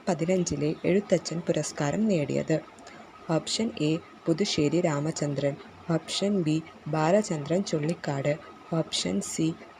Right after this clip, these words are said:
സുഗതകുമാരി. ഓപ്ഷൻ ഡി, റോസ്മേരി. ഉത്തരം ഓപ്ഷൻ എ, പുതുശ്ശേരി രാമചന്ദ്രൻ. ഒന്നേ, ഒന്നര ലക്ഷം രൂപയും പ്രശസ്തി പത്രവുമാണ് സമ്മാനത്തുക. ഏഴ്, ഗാന പക്ഷി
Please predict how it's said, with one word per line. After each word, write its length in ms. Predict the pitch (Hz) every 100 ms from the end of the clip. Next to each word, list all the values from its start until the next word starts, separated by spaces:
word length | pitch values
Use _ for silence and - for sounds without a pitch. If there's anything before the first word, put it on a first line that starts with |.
| - - - -
സുഗതകുമാരി. 920 | - 180 170 208 202 156 147 151 147 - -
ഓപ്ഷൻ 520 | 165 - - 190 165
ഡി, 120 | 156 240 - - -
റോസ്മേരി. 600 | 170 202 - 165 139 147 - - - - - - -
ഉത്തരം 520 | 202 - 156 147 226 - 175
ഓപ്ഷൻ 380 | 165 - 214 220
എ, 120 | 170 190 - - -
പുതുശ്ശേരി 560 | 196 180 165 - 147 240
രാമചന്ദ്രൻ. 760 | 233 156 147 147 147 143 - - - - - - -
ഒന്നേ, 420 | 180 185 190 226 - -
ഒന്നര 300 | 180 196 233
ലക്ഷം 420 | 254 196 190 185
രൂപയും 420 | 156 151 156 185 - - - -
പ്രശസ്തി 420 | 175 180 175 247
പത്രവുമാണ് 680 | - - 156 165 196 143 190
സമ്മാനത്തുക. 680 | - 185 147 143 202 170 - - - - - - - - - - - - - 190
ഏഴ്, 360 | 160 151 143 - - 190
ഗാന 460 | 165 180 180 190 254
പക്ഷി 460 | - - - 156